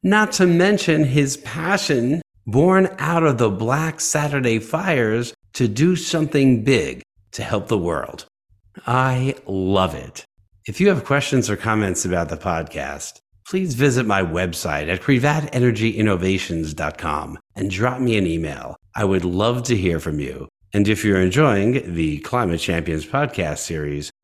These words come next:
please subscribe, rate it five stars if you're an Apple user,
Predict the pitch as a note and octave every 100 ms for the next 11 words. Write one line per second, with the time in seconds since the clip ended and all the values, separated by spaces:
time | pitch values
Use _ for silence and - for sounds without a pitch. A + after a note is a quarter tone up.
0 | _ - G3 F#3+ D3 G#2 - F2 D2 C2+
1 | C#2 - _ - F#2 D#2 - D#2 C#2 -
2 | A#2+ A#2+ F#2 F#2 - E2+ D2+ A#2 D#3 F#2
3 | D#2+ D2+ D#2+ D#2+ E2+